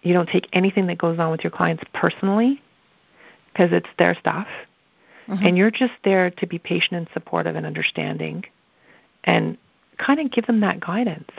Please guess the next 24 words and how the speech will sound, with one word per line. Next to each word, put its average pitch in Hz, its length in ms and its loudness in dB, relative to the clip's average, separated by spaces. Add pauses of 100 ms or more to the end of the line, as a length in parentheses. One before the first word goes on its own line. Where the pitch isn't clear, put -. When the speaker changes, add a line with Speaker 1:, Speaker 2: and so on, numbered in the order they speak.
(140)
Speaker 1:
So 202 100 8
if 202 120 2
you're 208 120 4
looking 240 300 -2
to - 80 -12
get 220 140 -2
in 208 100 0
this 175 180 -6
industry, 226 460 0
be 165 120 -6
sure 269 300 0
that's - 220 -8
what - 120 -8
you 180 140 -6
want. 170 380 -8 (480)
Because 220 280 4 (220)
I'm 220 120 4
not 254 200 2
gonna 214 200 -4
say 196 120 0
to 185 60 -8
you 180 120 -2
it's 170 200 -6
easy, 180 500 -8